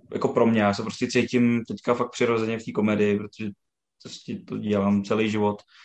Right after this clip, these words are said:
Samozřejmě ten horor, jako kdyby si to člověk vzal v té muzice taky. A vlastně, když jsme naposled z té pos-, z předchozí desky byl klip Život a smrt Alberta Herše,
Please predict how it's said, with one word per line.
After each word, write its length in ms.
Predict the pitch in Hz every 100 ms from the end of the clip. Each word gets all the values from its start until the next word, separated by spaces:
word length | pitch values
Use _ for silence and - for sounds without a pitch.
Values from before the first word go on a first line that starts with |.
| - _ _
Samozřejmě 320 | 113 107 107
ten 120 | 113
horor, 320 | 107 104 110
jako 160 | 107 101
kdyby 180 | 110 107
si 140 | 101
to 80 | 110
člověk 240 | - 110
vzal 220 | 104 107 104
v 60 | -
té 60 |
muzice 380 | 113 107 110 120
taky. 480 | 110 101 113 123 123 - - _ _ _ _ _ _ _ _ _ _ _ -
A 320 | 110 107 110
vlastně, 760 | 107 104 - 120 117 117 117 101 - _ 113
když 200 | 104 107
jsme 100 | 107 92 - -
naposled 560 | 110 113 113 117 117 117 107
z 120 | 101
té 80 | 101
pos-, 340 | 98 104 -
z 180 | - - 110 107 101
předchozí 480 | - 110 - 120 113
desky 580 | 110 101 - 117 113 113
byl 200 | 113 113
klip 240 | 120 113
Život 260 | 117 113 120
a 40 |
smrt 300 | 117 127 113
Alberta 400 | 95 117 113 117
Herše, 520 | 110 104 101 - 107